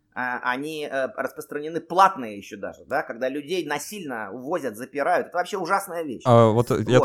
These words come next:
Speaker 2: тут
Speaker 1: но
Speaker 2: х-, хочу воспользоваться просто, э, м-, моментом и сказать, а, любой слушатель сейчас, если вы находитесь на улице, у вас есть уникальная возможность убедиться в распространенности этой проблемы. Если вы сейчас подойдете,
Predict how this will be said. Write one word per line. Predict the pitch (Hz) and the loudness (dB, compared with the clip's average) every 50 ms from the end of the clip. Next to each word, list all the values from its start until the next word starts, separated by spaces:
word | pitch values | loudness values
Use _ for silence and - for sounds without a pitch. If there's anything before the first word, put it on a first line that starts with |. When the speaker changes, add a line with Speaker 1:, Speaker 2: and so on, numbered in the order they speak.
| 143 123 | 4 2
Speaker 2:
тут | 123 | 2
Speaker 1:
но | 151 190 | 2 2
Speaker 2:
х-, | - - | 2 4
хочу | - 139 - - 151 131 | 2 2 4 4 2 4
воспользоваться | 117 123 - - 131 113 104 98 - - | 2 2 4 2 2 4 4 2 0 0
просто, | - 101 101 - - 101 95 92 87 - | 0 0 -2 0 2 2 2 2 2 0
э, | - | 2
м-, | 98 92 92 90 90 90 90 92 - - 113 110 | 4 4 6 6 4 4 2 0 0 0 0 4
моментом | 113 113 113 135 175 196 - 107 92 - - | 4 4 6 6 4 4 2 2 0 0 0
и | 104 107 107 107 104 104 | 2 2 4 4 4 4
сказать, | 101 - - 120 113 107 95 - - - - - - - _ _ | 2 0 0 2 2 2 2 0 -4 -14 -20 -20 -20 -20 _ _
а, | - - 107 104 104 101 101 80 - | 0 4 6 6 6 6 4 2 2
любой | - 127 139 147 151 143 | 4 4 6 8 8 6
слушатель | - - 196 214 - - 143 | 6 4 2 2 2 0 -2
сейчас, | - - 113 - 123 107 - | -2 -2 2 2 2 4 4
если | - 104 - | 2 0 2
вы | 120 120 | 2 2
находитесь | 127 127 - 143 - - - | 4 4 4 2 2 0 0
на | - 123 | 2 2
улице, | 160 214 220 202 - - | 4 4 2 2 2 4
у | 104 | 4
вас | 104 127 147 - | 4 4 4 2
есть | 135 123 - - - | 0 0 0 0 2
уникальная | 123 117 127 135 - 147 123 113 110 | 4 4 4 6 6 4 6 6 4
возможность | 107 110 131 175 196 165 - - | 4 4 4 2 2 2 0 -2
убедиться | 107 107 127 143 147 - - | -2 0 0 0 0 0 0
в | 101 | 2
распространенности | 98 101 - - 110 - - 120 131 131 113 98 92 - - | 0 0 -2 -2 -4 -2 0 2 4 4 4 4 4 2 2
этой | 107 - 104 | 0 0 2
проблемы. | - - 123 135 190 233 214 139 | 2 2 2 4 4 4 4 4
Если | 104 104 113 - 123 | 4 2 2 0 0
вы | 120 127 | 0 0
сейчас | - - - 135 123 - | 0 2 2 2 2 2
подойдете, | - 127 104 110 113 131 123 107 - 101 90 87 85 90 | 2 4 4 4 6 4 2 2 4 2 2 2 2 0